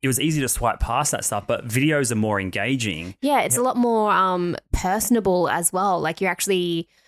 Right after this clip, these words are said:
Speaker 2: I guess, seeing someone talking, like, seeing their thoughts and feelings and everything from it. So it makes it seem like it's more attainable in a
Speaker 1: Yeah.
Speaker 2: way.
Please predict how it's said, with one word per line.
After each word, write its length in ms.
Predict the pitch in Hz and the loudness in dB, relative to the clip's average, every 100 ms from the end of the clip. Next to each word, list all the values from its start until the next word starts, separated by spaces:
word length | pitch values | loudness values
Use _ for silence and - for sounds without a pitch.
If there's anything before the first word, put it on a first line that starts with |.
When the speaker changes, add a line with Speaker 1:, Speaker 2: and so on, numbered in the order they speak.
| _ _ - | _ _ -2
Speaker 2:
I 60 | 190 | 0
guess, 320 | 180 175 - - | 0 0 0 0
seeing 340 | - 196 190 | 0 0 0
someone 260 | 196 180 170 | 0 0 0
talking, 880 | - 233 226 220 196 185 170 170 - | 0 0 0 0 0 0 -2 -4 -6
like, 240 | - 160 - _ | -6 -8 -10 _
seeing 380 | - 208 185 180 | 0 2 4 2
their 120 | 165 | 0
thoughts 420 | 160 196 180 175 180 | 0 0 0 0 -2
and 140 | 170 | -2
feelings 340 | 190 190 180 | -2 -2 -2
and 60 | 180 | -2
everything 420 | 170 175 160 165 | -2 -2 -2 -2
from 300 | 170 247 247 | -2 0 2
it. 160 | 190 165 | 2 0
So 100 | 196 | -2
it 60 | 170 | 0
makes 240 | 185 180 | -2 -2
it 180 | 190 - - | -4 -6 -8
seem 260 | - 180 | -2 0
like 160 | 175 170 | 0 -2
it's 140 | 180 | -2
more 160 | 185 165 | -2 -2
attainable 500 | - 151 190 233 370 _ - | -2 -4 -2 0 -2 _ -4
in 80 | |
a 40 | 220 | 0
Speaker 1:
Yeah. 40 | |
Speaker 2:
way. 200 | 220 330 | 0 -2